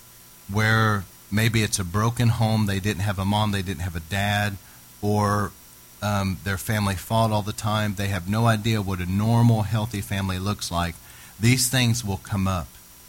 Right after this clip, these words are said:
Now, God can help you and God can fix these things, but it will come up. It's something that needs to be prayed about. And let me tell you,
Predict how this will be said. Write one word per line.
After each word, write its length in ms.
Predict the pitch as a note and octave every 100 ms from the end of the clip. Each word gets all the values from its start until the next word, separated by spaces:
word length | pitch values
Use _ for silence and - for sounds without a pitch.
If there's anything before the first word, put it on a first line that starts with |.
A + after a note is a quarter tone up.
| - - - - - - - - - - - - -
Now, 100 | G2
God 320 | A#2+ C#3+ D#3+
can 160 | D3+
help 340 | B2 D#3 E3+ -
you 180 | G2 F#2+
and 180 | F#2+
God 400 | F#2+ A2+ A#2 A#2
can 220 | - G#2+ F#2
fix 400 | - C#3+ D3 -
these 260 | G2 F2+
things, 300 | - F#2+ F#2+
but 180 | - G2
it 140 | G2
will 160 | G#2 A#2
come 240 | A#2 A2+
up. 160 | A2+ -
It's 160 | F#2 -
something 340 | A2 - F#2+
that 100 | E2
needs 220 | G2 F#2+
to 60 | F2+
be 80 | F2
prayed 340 | - G#2+ A2+
about. 320 | A#2 B2 B2 - - - - -
And 200 | G2 G#2+
let 100 | G#2+
me 80 | D3
tell 240 | D3 C#3+ C3+
you, 200 | G2